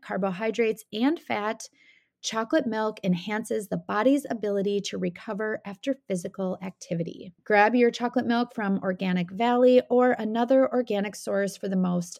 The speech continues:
benefits. Chocolate milk usually is made from cow's milk, so if you are lactose intolerant, this may not be a good alternative.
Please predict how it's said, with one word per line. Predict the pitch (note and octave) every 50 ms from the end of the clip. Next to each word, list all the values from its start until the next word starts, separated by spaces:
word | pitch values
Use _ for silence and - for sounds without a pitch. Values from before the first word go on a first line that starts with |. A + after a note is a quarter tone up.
| - -
benefits. | - F#3+ - F#3 F3 - - - - - - - - - - - _ _ -
Chocolate | - A#3 A#3+ A#3+ - D4+ C#4
milk | B3 C4 B3+ B3+ B3 B3+ B3+ - - - _ -
usually | G#3+ G3 G3+ A#3+ C4 D4 C#4+ D4+ D#4 D4+ D4+ D4+ -
is | C4+ C4 A3
made | A3 G#3+ G#3+ A3+ G3+
from | - G3+ F#3
cow's | E3+ - - - G3+ G3+ A#3+ A#3 B3
milk, | B3 C4+ D4 E4 E4+ - -
so | - - - A#3 A3+ A#3 A#3 A#3+ A#3
if | A#3+ -
you | A3+ A#3 A#3
are | A#3 A3+ A3 A3 - -
lactose | G#3+ G#3 G#3+ A#3 B3 - - C#4 C#4 - -
intolerant, | D4 C#4 - - A3 G#3+ A3 A3 A3 A3 - -
this | - G#3+ G#3+ F#3+ - - - _
may | G3 G3+ G3+ A3 A3+ B3 C#4
not | C#4+ B3+ A#3 A3 G#3+ G#3+ - - -
be | - G3 G3+ G3 G3
a | G3
good | F#3 - F#3 F3 F3 F3 F3+ -
alternative. | F3+ F3 F3 - - F3 E3+ E3+ E3 - - - - _ _